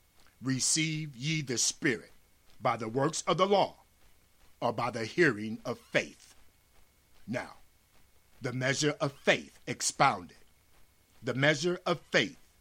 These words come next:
the faith that cometh by hearing, the hearing by the word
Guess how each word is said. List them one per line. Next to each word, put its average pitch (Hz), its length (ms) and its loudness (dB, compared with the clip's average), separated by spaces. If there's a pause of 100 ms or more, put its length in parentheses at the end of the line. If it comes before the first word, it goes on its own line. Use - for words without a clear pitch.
(540)
the 131 140 -4
faith 131 400 0 (500)
that 135 240 -2
cometh 110 480 0 (300)
by 117 220 -2
hearing, 117 520 -4 (800)
the 131 200 2
hearing 139 500 0 (540)
by 120 140 0
the 143 120 4
word 117 520 0